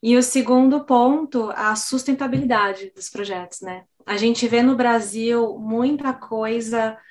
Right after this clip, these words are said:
é, muita gente querendo investir, mas aí quando você vê, a pessoa tá, o ego dela domina. E aí ela fala, "Ah, eu quero, eu quero like, eu quero aparecer, eu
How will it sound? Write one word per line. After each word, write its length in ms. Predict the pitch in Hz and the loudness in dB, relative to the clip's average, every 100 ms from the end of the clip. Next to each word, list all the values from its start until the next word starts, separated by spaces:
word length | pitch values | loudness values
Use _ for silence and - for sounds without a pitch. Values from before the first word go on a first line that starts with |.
| _ _ _ _ - | _ _ _ _ -12
é, 300 | 202 196 202 | -8 -6 0
muita 320 | 233 269 277 | 2 2 2
gente 360 | 233 226 - 247 - | 0 -2 -4 -8 -4
querendo 460 | 240 214 220 254 | -4 0 4 4
investir, 760 | 247 220 202 - - 240 269 254 | 4 2 -2 -4 -4 0 0 0
mas 240 | 226 233 240 | 0 0 2
aí 120 | 247 | 0
quando 220 | 254 254 | 2 2
você 260 | 247 247 208 | 0 -4 -8
vê, 420 | 196 220 233 - _ _ | -2 0 0 -4 _ _
a 100 | 233 | -2
pessoa 360 | 226 226 - 226 | 0 -2 0 0
tá, 540 | 233 226 226 220 - - _ _ _ _ - - | 2 4 4 2 -2 -12 _ _ _ _ -10 2
o 140 | 240 | 4
ego 260 | 240 233 233 | 4 4 4
dela 260 | 220 220 | 4 4
domina. 540 | 233 233 220 185 170 - _ | 4 2 0 -6 -14 -20 _
E 100 | 202 | -8
aí 60 | 190 | -4
ela 140 | 196 220 | -2 -2
fala, 240 | 202 185 | 0 0
"Ah, 80 | 190 | 0
eu 80 | 190 | 0
quero, 360 | 226 226 220 | 2 4 2
eu 120 | 214 | 0
quero 260 | 220 226 220 | 2 2 4
like, 460 | 214 226 277 277 240 | 4 4 4 2 -2
eu 60 | |
quero 260 | 240 226 226 | 0 2 2
aparecer, 800 | 226 220 208 - - 240 240 262 | 0 -2 -2 -4 0 0 2 2
eu 120 | 254 | 0